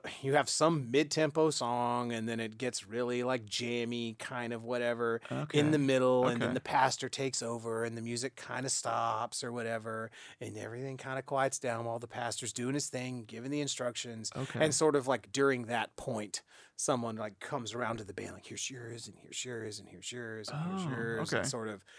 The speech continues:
Speaker 2: I've never experienced that.
Speaker 1: And so, like, all the band members sort of, like, take, there's, like, a little unspoken etiquette of, like, "All right, well, I'm gonna keep strumming the chord while that guy takes and does
Speaker 2: That's
Speaker 1: his."
Speaker 2: amazing.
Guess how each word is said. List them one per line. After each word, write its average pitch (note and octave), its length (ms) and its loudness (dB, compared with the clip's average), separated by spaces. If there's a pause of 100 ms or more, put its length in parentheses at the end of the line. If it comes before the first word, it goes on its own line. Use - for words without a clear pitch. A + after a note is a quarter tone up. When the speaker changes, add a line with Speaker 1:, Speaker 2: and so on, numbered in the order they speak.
(100)
Speaker 2:
I've C#3+ 140 8
never C#3 200 10
experienced A2 560 0
that. E2 220 -4 (160)
Speaker 1:
And D#3+ 120 2
so, D#3+ 120 8
like, C#3 140 6
all D3 140 12
the C#3 100 6
band C3+ 260 6
members B2+ 220 4
sort C#3 140 4
of, B2 80 2
like, A2+ 260 0
take, C#3 360 4 (240)
there's, C3+ 160 4
like, B2+ 160 2 (200)
a C3 120 0
little C3+ 320 6
unspoken C3+ 560 4
etiquette B2 560 0
of, A2 200 -4
like, G#2+ 180 -2 (240)
"All C#3 160 4
right, E3+ 260 4
well, B2 220 0
I'm D3 180 0
gonna E3 160 -2
keep D#3+ 240 -6
strumming D3+ 440 -2
the B2+ 60 -4
chord D3+ 600 4 (480)
while A#2+ 340 2
that D3 300 4
guy A#2 500 2 (360)
takes C#3+ 300 4
and A#2+ 160 -4
does A#2+ 340 0
Speaker 2:
That's E3+ 200 6
Speaker 1:
his." B2+ 120 8
Speaker 2:
amazing. B2+ 600 2